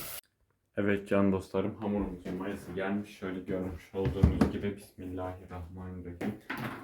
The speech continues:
diyerek şöyle görmüş olduğunuz gibi hamurumuzun mayası bu şekilde. Bismillah diyorum.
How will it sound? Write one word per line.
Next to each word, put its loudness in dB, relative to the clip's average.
diyerek 4
şöyle -4
görmüş 0
olduğunuz 0
gibi -6
hamurumuzun 4
mayası 2
bu -20
şekilde. -6
Bismillah -6
diyorum. -2